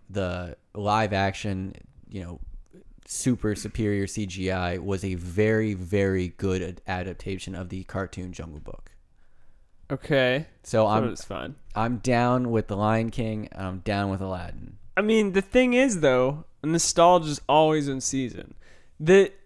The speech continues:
Speaker 2: these companies aren't doing anything new, but people, for some reason, will still go to pay see it. So, I mean, I guess it's fine in that sense. But it's just, like, come up with a new idea.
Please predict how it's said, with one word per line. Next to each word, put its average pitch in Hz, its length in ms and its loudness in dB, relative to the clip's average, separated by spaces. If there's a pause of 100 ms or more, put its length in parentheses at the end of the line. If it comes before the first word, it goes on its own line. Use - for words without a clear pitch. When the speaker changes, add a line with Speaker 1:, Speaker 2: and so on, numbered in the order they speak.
(140)
Speaker 2:
these 165 640 -2
companies 190 500 4 (100)
aren't 170 240 2
doing 180 380 4
anything 165 580 2
new, 151 480 6 (300)
but 175 160 4
people, 214 280 4
for 214 160 2
some 247 300 6
reason, 170 300 2
will 165 80 0
still 190 220 0
go 170 140 6
to 151 60 2
pay 156 200 0
see 180 320 0
it. 113 180 -2
So, 151 100 -2
I 151 60 0
mean, 151 140 0
I 151 120 2
guess 165 200 0
it's - 140 -16
fine 185 360 2
in 135 80 -4
that 151 240 0
sense. 113 260 -6
But 165 120 -4
it's - 80 -8
just, - 220 -4 (480)
like, 190 300 -2 (180)
come 254 180 -2
up 254 80 0
with 262 120 -2
a 269 60 0
new 254 100 2
idea. 247 360 0